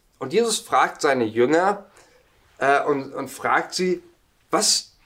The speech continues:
denken die Leute und was denkt ihr, dass ich, ich bin?“ Und dann lesen wir ab,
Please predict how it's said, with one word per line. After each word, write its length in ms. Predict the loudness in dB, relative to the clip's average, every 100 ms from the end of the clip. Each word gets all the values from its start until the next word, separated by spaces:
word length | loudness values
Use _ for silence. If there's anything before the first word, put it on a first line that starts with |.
| 2
denken 340 | 2 2 -2 -4
die 140 | 0
Leute 440 | 4 6 4 2
und 120 | 0 2
was 220 | -2 0
denkt 300 | -2 -4 -8
ihr, 260 | 0 2
dass 280 | 2 0 -4
ich, 340 | -4 -4 -8 _ _ _
ich 240 | -4 -4 2
bin?“ 320 | 2 4 -2 -8 _ _ _ _ -20 -20 _
Und 120 | 0
dann 120 | 2 6
lesen 400 | 8 8 4 4
wir 340 | 6 6 4
ab, 300 | 2 0